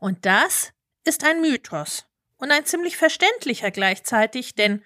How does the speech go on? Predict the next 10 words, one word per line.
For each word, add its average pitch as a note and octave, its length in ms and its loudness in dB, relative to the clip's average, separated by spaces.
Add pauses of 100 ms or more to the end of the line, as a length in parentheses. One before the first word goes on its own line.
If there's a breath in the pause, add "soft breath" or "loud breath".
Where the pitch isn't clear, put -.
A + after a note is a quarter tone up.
(440 soft breath)
auf D4+ 380 2
Social G3 480 -2
Media G#3+ 460 2
siehst C#4 300 -4
du C#4 60 -2
natürlich C4 560 -2
auch B3 200 0
nur B3+ 160 -4
die A#3+ 320 -4
Leute, A#3+ 580 0